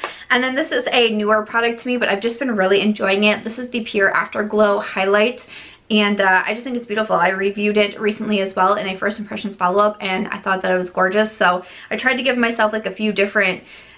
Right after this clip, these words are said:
like, color options with highlighters. Uh, so those were the ones that I ended up going with and pulling into my bag. I have my eyeshadow primer from CoverGirl, the lid lockup, just really nice if I'm not using concealer, like, I want, like, an actual eyelid primer.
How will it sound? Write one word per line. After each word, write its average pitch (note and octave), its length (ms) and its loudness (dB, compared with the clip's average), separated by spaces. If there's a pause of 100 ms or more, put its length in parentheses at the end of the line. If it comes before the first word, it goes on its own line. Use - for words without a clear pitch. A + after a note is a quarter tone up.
(160)
like, F#3 220 -4
color A3+ 320 0
options D4 580 -2
with C4 160 0
highlighters. C#4 720 0 (400)
Uh, G3+ 160 -2
so A3 180 -4
those A3 300 2
were A#3 100 2
the A3 80 2
ones G3+ 360 0
that F#3+ 160 2
I F#3 60 4
ended G3 300 -4
up F#3+ 360 -2
going A#3 260 2
with A#3+ 240 0
and G3 160 -6
pulling G3+ 280 -2
into F#3+ 220 -8
my F#3 140 -2
bag. A#3+ 440 0 (440)
I B3 80 0
have C#4+ 220 0
my C#4 100 -4
eyeshadow B3 420 -6
primer A#3+ 280 -4
from A3 180 -6
CoverGirl, A3+ 460 0
the G3+ 40 -2
lid G3+ 260 2
lockup, G#3 600 0
just G#3 200 -10
really A3 160 4
nice G3+ 240 0
if G#3 100 -6
I'm G3 100 -2
not F#3 200 0
using G3+ 200 -8
concealer, G3 440 0
like, F3 120 0
I F3+ 100 2
want, F3+ 200 0
like, F3+ 140 -10
an F#3 100 -8
actual E3+ 400 -6
eyelid F#3 320 -2
primer. B3+ 440 2